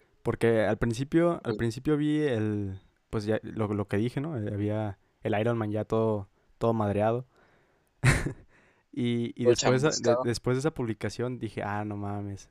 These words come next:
Speaker 1: Iron Man se murió". Y después vi otra en la que, ah, era, era otra escena, porque todavía no, no había visto la de Endgame, entonces cualquier escena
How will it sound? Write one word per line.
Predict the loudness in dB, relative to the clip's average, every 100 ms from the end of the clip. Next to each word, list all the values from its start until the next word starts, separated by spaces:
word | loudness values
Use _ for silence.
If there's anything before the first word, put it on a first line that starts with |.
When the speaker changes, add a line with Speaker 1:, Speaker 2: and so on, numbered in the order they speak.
| -8
Speaker 1:
Iron | -6
Man | -8
se | -10
murió". | -10 -10 -10 -12 -14 _ -20 _ _ _
Y | 0
después | 0 2 0
vi | 2
otra | 0 0 -2 -2 -2
en | -4
la | -4 -4
que, | -4 -2
ah, | -2 -6 _ -4
era, | -2 0
era | 2 2
otra | 0 0 -4
escena, | -2 -4 -4 -8
porque | -8 -6
todavía | -2 0 0
no, | -2 -2
no | 0
había | 0
visto | 0 -2 -2
la |
de | -2
Endgame, | -4 -6 -6 -6
entonces | -10 -10 -6
cualquier | -6 -4 -6
escena | -6 -6 -6 -8